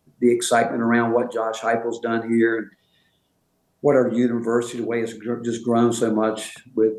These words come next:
Randy Boyd and Donnie Plowman and Danny White, now the A D, there was so much excitement. And he left here, Dan, I think he was, he had a visit, I think, planned to actually go to Indiana. And then a week after that, I think, go to North Carolina.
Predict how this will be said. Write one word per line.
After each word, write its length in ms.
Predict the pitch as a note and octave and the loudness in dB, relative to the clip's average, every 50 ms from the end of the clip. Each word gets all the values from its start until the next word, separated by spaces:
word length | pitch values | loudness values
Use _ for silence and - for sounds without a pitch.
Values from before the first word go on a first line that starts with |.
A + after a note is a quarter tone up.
| - - - | -8 -10 -4
Randy 280 | A#2+ A#2 A#2 A2+ A2+ | -2 0 0 0 0
Boyd 300 | G2+ A2+ A2 A2 A2 A2 | -2 0 2 4 4 4
and 120 | A2 G#2+ G#2 | 4 2 0
Donnie 300 | A2+ A#2 A2+ A2 A2 G#2+ | -2 0 0 0 -2 -2
Plowman 420 | - G#2+ G#2+ A2 A2+ A#2 A2+ A2 | -4 -4 -4 -4 -2 -2 -2 -4
and 120 | A2 G#2+ G#2+ | -4 -4 -2
Danny 280 | A2+ A2 A2 A#2 A2 | -2 0 0 -2 -2
White, 260 | G#2 A2 A2+ A2 A2 | -2 -2 0 -2 -2
now 200 | A2 A2 A2 A2 | -2 -2 -2 0
the 160 | A2 A2+ A2 A2 | 0 0 0 0
A 180 | A2 A2 G#2+ | 0 0 0
D, 400 | A2 A#2 B2+ C3+ B2+ G#2+ G2+ G2+ - _ _ _ _ _ _ | 0 2 2 2 2 0 -2 -6 -10 _ _ _ _ _ _
there 80 | - A#2 | -6 -4
was 120 | A2 G#2+ | -4 -2
so 120 | - C#3 C#3 | 0 0 2
much 200 | C3+ B2+ B2+ B2+ | 2 2 2 0
excitement. 560 | A#2 - - B2 A#2 C3+ D3 - B2 A2+ G#2+ | -2 -2 0 0 2 2 2 2 0 2 2
And 260 | A2 G#2+ A2 A#2 A2+ A#2+ | 2 0 0 -2 -2 0
he 180 | B2+ D3+ D3 | 0 2 2
left 300 | B2 B2+ D3 F3 - - | 2 2 2 0 -2 -2
here, 360 | - A#2+ A2+ G#2+ G#2 - - - _ _ _ _ - | 0 2 2 2 0 -2 -6 -10 _ _ _ _ -4
Dan, 180 | A#2+ B2 C3 | -2 0 0
I 120 | A#2 A2 A2 | 0 -2 -4
think 560 | - - - C3+ D3+ F#3 F3 B2+ A#2 - - - _ | -6 -6 -2 0 2 2 2 2 0 -2 -6 -12 _
he 160 | - B2+ A#2+ | -8 -4 -2
was, 280 | A2+ A2 G#2 G#2 - - - - - - | -2 -2 -2 -2 -4 -8 -10 -10 -12 -6
he 120 | B2 A#2 | 0 2
had 120 | A#2+ A#2+ A#2 | 2 2 2
a 180 | G2+ G2 - | 0 -2 -4
visit, 460 | - A2 A#2+ C#3 E3 D#3 D3+ - - - _ _ _ _ - | -2 2 2 4 4 2 0 -4 -10 -14 _ _ _ _ -14
I 60 | A2+ | -8
think, 320 | - C3 B2+ A#2 A2+ - | -4 -2 -2 -2 -4 -4
planned 280 | - B2+ B2 C3 C3 A#2+ | -2 0 2 4 4 2
to 120 | A#2 A2+ | 2 2
actually 320 | - A#2+ B2+ - - B2+ A2 | 2 0 0 0 0 0 2
go 140 | A#2 A#2 A2+ | 2 2 4
to 60 | A#2 | 2
Indiana. 720 | - A#2+ A#2 A#2+ A#2 A2+ A2+ A2 B2 D3 C#3+ B2+ A#2+ A#2+ - | 2 2 2 2 2 2 0 0 0 0 -2 -2 -4 -6 -8
And 140 | A#2 A2 A2 | -8 -6 -4
then 120 | A2+ A2+ G#2+ | -2 -2 0
a 40 | |
week 240 | G#2+ A#2+ B2+ B2 B2 | 2 2 2 2 2
after 280 | B2+ A#2+ A2+ - A2+ G#2+ | 2 0 0 -2 -4 -4
that, 180 | G#2+ B2+ C3+ C3+ | -4 -4 -4 -4
I 100 | A#2+ G#2+ - - - | -4 -6 -6 -8 -8
think, 260 | B2 A#2 A#2 A#2 - | -10 -10 -10 -8 -4
go 160 | A#2 A2+ A2+ | 0 0 0
to 80 | A2 G#2+ | 0 -4
North 300 | A2 B2 B2 A#2+ A#2+ - | -6 -6 -6 -6 -4 -4
Carolina. 640 | - A#2 G#2+ G#2+ A#2 B2 C3+ C3 A#2+ A#2 - - | -2 0 0 2 0 0 -2 -2 -6 -8 -12 -14